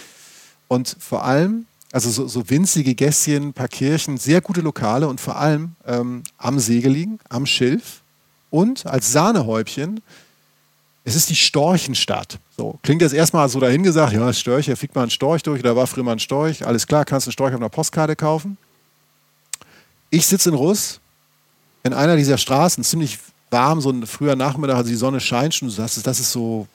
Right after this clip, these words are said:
fünfundzwanzig, sechsundzwanzig Grad gewesen. Ich sitze im Schatten, ruhe ein bisschen aus, ähm, und dann klappert halt was und ich denk so, „Okay, das ist kein Storch“, aber ich guck trotzdem mal hoch, guck hoch auf diese, über diese zweistöckige, wunderschönen Altbauten so,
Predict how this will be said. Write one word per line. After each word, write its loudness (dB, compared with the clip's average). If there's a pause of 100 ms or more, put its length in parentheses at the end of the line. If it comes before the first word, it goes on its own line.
(180)
fünfundzwanzig, -4
sechsundzwanzig -6
Grad 0
gewesen. -2
Ich -4
sitze -6
im -12
Schatten, -4
ruhe -6
ein -6
bisschen -6
aus, -2 (480)
ähm, 0 (160)
und -4
dann 2
klappert 0
halt 2
was 0
und -4
ich -6
denk -2
so, -2
„Okay, 2 (600)
das -8
ist 0
kein 0
Storch“, 0 (380)
aber 2
ich -2
guck -10
trotzdem -2
mal 2
hoch, -4 (540)
guck -4
hoch 2
auf -4
diese, -4
über -4
diese 0
zweistöckige, -2
wunderschönen -4 (500)
Altbauten 0
so, -8